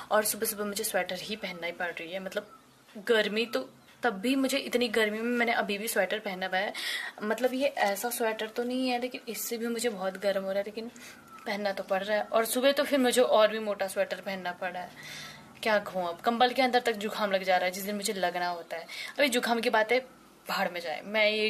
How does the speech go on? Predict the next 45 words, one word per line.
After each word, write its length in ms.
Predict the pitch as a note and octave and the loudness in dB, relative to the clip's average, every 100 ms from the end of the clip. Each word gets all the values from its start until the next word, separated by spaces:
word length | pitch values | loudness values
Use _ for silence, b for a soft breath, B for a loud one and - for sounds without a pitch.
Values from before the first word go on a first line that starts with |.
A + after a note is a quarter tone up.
| F#3+ | -2
जुकाम 340 | G#3 G#3 G#3 | -6 -2 -4
उखाम 280 | F#3 - F#3+ | -4 -6 -6
नहीं 280 | F#3+ G3 G3+ | -6 -6 -6
याद 220 | F#3 F3 | -6 -4
करना 300 | - F#3 F3 | -4 -2 -4
चाहती, 340 | F3 G3 F#3+ G3 | -8 -8 -6 0
वैसे 280 | F#3+ F#3+ F#3+ | 0 0 -6
भी 100 | F#3+ | -4
मेरा 240 | F#3 G3 | 0 0
दिमाग 300 | F#3+ F#3 F3+ | 0 -2 -4
ख़राब 320 | - F3+ F3 | 0 0 0
हो 60 | F#3+ | -2
जाता 320 | F#3 E3+ - | -4 -4 -4
है। 80 | - B B B B B B - - | -4 B B B B B B -12 -8
तो 340 | A3 G#3+ A3+ A#3+ B - | -4 2 2 0 B 0
अब 160 | A3+ B3 | 2 2
हम, 300 | A#3 A3+ A3 | 2 -2 0
अब 100 | A#3+ | 2
मैं 140 | A3+ A#3 | 2 2
करने 180 | A#3 A3 | 2 2
वाली 200 | G#3+ A3 | 0 0
हूँ 80 | |
dance 280 | G#3+ G#3 - | 0 0 -2
की 100 | - | -8
practice। 480 | G#3+ G#3+ - C#4 - B B - | -4 -2 -2 -2 -2 B B -2
तो 60 | |
मैं 80 | A#3 | 0
आप 100 | A3+ | 0
लोगों 140 | A#3+ | -2
को 40 | A#3 | -2
दिखाती 400 | A#3+ - B3 B3 | -4 -4 -4 -4
हूँ 60 | B3 | -6
कि 80 | |
जितनी 220 | A#3+ A#3 B3 | -6 -6 -4
practice 400 | B3 A#3 A#3+ A#3+ | -2 -2 -6 -4
हम 80 | |
लोगों 220 | G#3+ A3 A3+ | -2 -2 -4
ने 100 | A#3 | -4
कर 160 | A3+ | -4
रखी 300 | G#3+ - A#3 | -4 -6 -6
है 100 | A3 | -2
या 100 | A#3 G#3+ | -2 0
जैसे 320 | - A3 A3 A3+ | 0 2 0 -2
भी 120 | A3+ | -4
हमने 360 | A3 G3+ G#3+ | -2 0 0